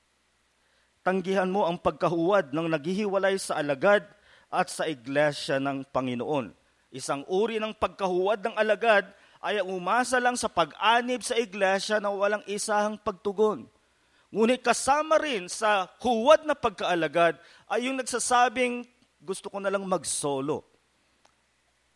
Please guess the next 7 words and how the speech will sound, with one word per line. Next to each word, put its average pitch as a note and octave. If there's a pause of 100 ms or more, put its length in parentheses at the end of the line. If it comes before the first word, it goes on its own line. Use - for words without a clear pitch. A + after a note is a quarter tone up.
Sapat -
na G3
sa F#3
aking F3+ (360)
tumugon F3+
kay E3
Jesucristo E3